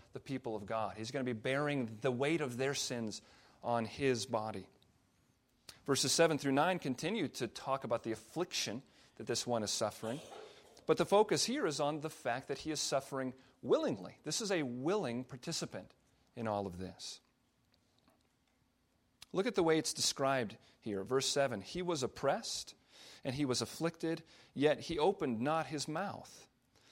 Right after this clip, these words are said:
Like a lamb that is led to the slaughter, and like a sheep that before its shearers is silent,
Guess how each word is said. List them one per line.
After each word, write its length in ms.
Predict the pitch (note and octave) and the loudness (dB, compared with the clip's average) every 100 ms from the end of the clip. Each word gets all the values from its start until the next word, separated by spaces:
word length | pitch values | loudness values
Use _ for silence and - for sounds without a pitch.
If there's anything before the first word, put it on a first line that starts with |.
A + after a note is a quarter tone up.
| - - - | -20 -20 0
Like 240 | C3+ C#3+ | 6 6
a 60 | D3 | 6
lamb 440 | C3 D#3+ F3+ D3+ | 6 6 6 4
that 140 | C#3 C3+ | 6 6
is 160 | B2 | 4
led 220 | C3 C#3 C3+ | 4 4 2
to 80 | |
the 100 | G#2 | -2
slaughter, 720 | A2+ - - C#3+ D#3 A2 G#2 - - - | 0 0 2 4 6 4 0 -4 -14 -6
and 120 | A#2 | 0
like 140 | A#2 A#2 | 0 0
a 60 | |
sheep 480 | - - D#3+ E3 - | -2 0 0 0 0
that 140 | A#2 G#2 | -4 -2
before 380 | G#2+ C#3 C3 | -4 2 2
its 160 | B2 - | 2 0
shearers 580 | - D3+ D3 C3+ B2+ - | -2 0 2 2 2 0
is 160 | A2 | -4
silent, 680 | - - B2+ B2 G2+ F#2+ - | -2 0 0 0 -2 -6 -12